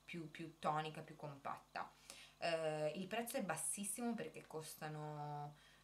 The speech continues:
eh, due euro circa, un, meno di due euro, non mi ricordo se un euro e cinquanta o un euro e novanta, ehm, forse un euro e novanta, ma comunque meno di due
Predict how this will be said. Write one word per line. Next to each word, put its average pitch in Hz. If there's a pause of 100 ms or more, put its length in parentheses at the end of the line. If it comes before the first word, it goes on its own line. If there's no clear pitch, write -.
(100)
eh, - (500)
due 165 (100)
euro 156
circa, 156
un, 165
meno 175
di 151
due 151
euro, 156
non 180
mi 202
ricordo 170
se -
un 170
euro 170
e 180
cinquanta 185
o 254
un -
euro 151
e -
novanta, 151 (420)
ehm, 147 (600)
forse -
un 196
euro 165
e -
novanta, 170
ma 156
comunque 156
meno 156
di 147
due 147